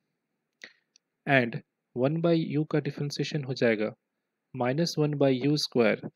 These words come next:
और u का डिफरेंशिएशन डी यू by d theta। Next, D R by D T is equal to, D R by D T is equal to minus h d u by d theta। कैसे हुआ?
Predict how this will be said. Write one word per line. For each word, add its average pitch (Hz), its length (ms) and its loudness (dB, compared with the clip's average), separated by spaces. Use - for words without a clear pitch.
और 120 120 0
u 127 280 6
का 170 80 6
डिफरेंशिएशन 131 720 -2
डी 120 180 2
यू 135 280 -2
by 110 120 4
d 110 160 0
theta। - 240 -4
Next, 151 380 4
D 123 220 6
R 170 140 8
by 160 140 8
D 135 160 4
T 151 160 6
is 127 120 4
equal 123 280 4
to, 110 100 2
D 123 100 10
R 127 100 12
by 123 160 12
D 117 140 6
T 120 180 2
is 113 120 2
equal 107 360 0
to 190 120 4
minus 131 420 4
h - 180 4
d 123 200 4
u 135 100 8
by 120 160 8
d 117 160 0
theta। - 320 -2
कैसे 135 240 6
हुआ? 101 180 0